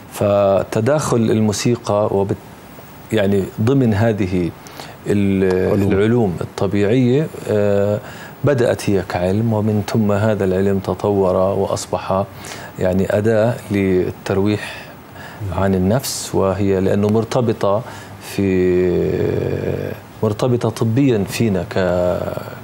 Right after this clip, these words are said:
Speaker 1: ك-،
Speaker 2: جميل.
Speaker 1: كناس، كبشر يعني، لأنه إلها تأثير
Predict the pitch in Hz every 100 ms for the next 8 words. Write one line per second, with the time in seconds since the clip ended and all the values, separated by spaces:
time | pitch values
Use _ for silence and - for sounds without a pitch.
0 | - - 87 95 98 98 98 92 - -
1 | - - 90 95 - - - - - -
2 | - - - - - 95 107 110 110 104
3 | 98 - - 107 98